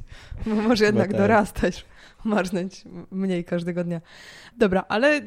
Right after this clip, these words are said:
Speaker 1: ty tak sobie podróżujesz i jeździsz na te różne kolosy, na różne konferencje, byłeś na tedxie tym gdyńskim.
Speaker 2: Tragiczna była ta prezentacja.
Speaker 1: Dlaczego?
Speaker 2: Nie podobała mi się. Się
Speaker 1: Ja
Speaker 2: tam
Speaker 1: chciałam
Speaker 2: w
Speaker 1: ją
Speaker 2: ogóle wzruszyłem sam,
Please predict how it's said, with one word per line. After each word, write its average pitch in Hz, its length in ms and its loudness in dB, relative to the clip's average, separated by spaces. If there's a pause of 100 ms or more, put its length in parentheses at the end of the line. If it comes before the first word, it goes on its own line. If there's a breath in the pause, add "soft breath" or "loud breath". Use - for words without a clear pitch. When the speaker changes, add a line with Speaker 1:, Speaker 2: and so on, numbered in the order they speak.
(220)
Speaker 1:
ty 320 160 -2
tak 349 180 -4
sobie 294 180 4
podróżujesz 226 600 2
i 247 140 -4
jeździsz 226 300 0
na 214 120 -2
te 208 480 0
różne 202 300 0
kolosy, 190 680 0
na 185 140 -6
różne 185 280 -8
konferencje, 185 720 -6
byłeś 175 260 -6
na 180 120 -6
tedxie 180 440 -6
tym 185 200 -6
gdyńskim. 180 540 -6 (880 soft breath)
Speaker 2:
Tragiczna 101 480 -4
była 98 180 -4
ta 98 100 -10
prezentacja. - 560 -14 (640)
Speaker 1:
Dlaczego? 180 440 -6 (340 soft breath)
Speaker 2:
Nie - 260 -10
podobała 101 460 -6
mi 104 100 -8
się. - 120 -20 (200)
Się - 160 -10
Speaker 1:
Ja 175 60 -6
Speaker 2:
tam - 60 -12
Speaker 1:
chciałam 208 180 -4
Speaker 2:
w - 20 -4
Speaker 1:
ją 208 80 -4
Speaker 2:
ogóle 202 140 -6
wzruszyłem 104 1000 -4
sam, 101 360 -8